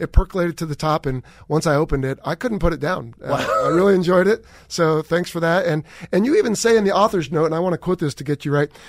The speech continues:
Speaker 1: "You have never flown an airplane or served in the military," and you said that you opine that this is not the first book on the A ten and likely will not be the last. So let me ask you, what inspired you to write this book in the first place?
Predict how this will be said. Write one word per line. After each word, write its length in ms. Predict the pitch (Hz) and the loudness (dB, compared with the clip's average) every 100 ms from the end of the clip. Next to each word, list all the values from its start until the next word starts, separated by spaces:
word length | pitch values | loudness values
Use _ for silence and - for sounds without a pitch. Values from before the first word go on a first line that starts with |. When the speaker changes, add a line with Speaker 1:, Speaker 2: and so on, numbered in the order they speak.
| - | -4
Speaker 1:
"You 120 | 165 | 2
have 120 | 170 | 4
never 220 | 180 240 285 | 4 2 0
flown 400 | - 208 226 233 | 2 4 6 6
an 100 | 165 | 4
airplane 400 | 147 147 151 170 | 0 0 0 0
or 220 | 175 202 | 0 0
served 320 | - 170 151 | 0 -2 0
in 80 | 156 | 0
the 80 | 139 | -2
military," 520 | 123 117 123 127 165 - - 143 | -2 -4 -6 -6 -6 -10 -20 -8
and 100 | 135 | -2
you 80 | 170 | 0
said 240 | 185 196 175 | 0 0 0
that 160 | 170 | -2
you 280 | 175 180 190 | -4 -2 0
opine 400 | 165 165 165 170 | 0 0 0 -2
that 100 | 160 | -4
this 180 | 165 143 | -6 -8
is 100 | 139 | -6
not 140 | 170 156 | -6 -6
the 40 | |
first 280 | - 202 - | -4 -4 -2
book 240 | 185 180 - | -4 -4 -4
on 120 | 170 | -4
the 120 | 156 | -4
A 120 | 160 | -6
ten 300 | - 160 156 - - - | -6 -6 -6 -8 -18 -10
and 160 | 143 | -6
likely 300 | 147 151 147 | -4 -4 -4
will 140 | 135 131 | -4 -4
not 180 | 139 | -6
be 80 | 147 | -6
the 100 | 127 | -8
last. 480 | 117 139 131 127 - - - | -6 -4 -6 -8 -12 -20 -16
So 140 | - 185 | -6 -4
let 80 | |
me 120 | 254 311 | -4 -4
ask 280 | 185 - | -4 -4
you, 120 | 233 208 | -8 -6
what 140 | 175 | -4
inspired 480 | 196 - 180 180 165 | -6 -4 -2 -2 -2
you 140 | 175 | -6
to 160 | 165 165 | -6 -4
write 180 | 160 165 | -4 -6
this 140 | 151 | -8
book 160 | 170 151 | -10 -8
in 80 | |
the 40 | 147 | -10
first 220 | - - | -12 -12
place? 280 | 120 101 | -14 -14